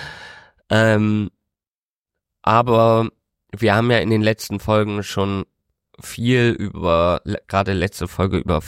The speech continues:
die Freiheit Gottes und die Gnade Gottes gesprochen und die Rechtfertigung durch Gott beziehungsweise Jesus Christus, ähm, allein und, äh, den,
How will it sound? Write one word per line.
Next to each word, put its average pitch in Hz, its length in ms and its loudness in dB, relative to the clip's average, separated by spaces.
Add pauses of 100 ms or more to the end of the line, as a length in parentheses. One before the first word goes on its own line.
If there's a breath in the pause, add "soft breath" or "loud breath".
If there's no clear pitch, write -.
die - 60 -8
Freiheit 95 460 -2
Gottes 95 580 0
und 82 280 -8 (300)
die - 120 -10
Gnade 101 440 2
Gottes - 480 -4
gesprochen 104 880 -4
und 85 220 -10
die 85 120 -8
Rechtfertigung - 960 -6
durch - 340 -2 (1040 soft breath)
Gott - 400 -2 (280)
beziehungsweise 85 600 -2
Jesus 90 460 -2
Christus, - 640 -4 (840 soft breath)
ähm, 92 460 -2 (1080)
allein 110 680 0 (1000)
und, 117 400 2 (640)
äh, 101 460 0
den, 90 320 0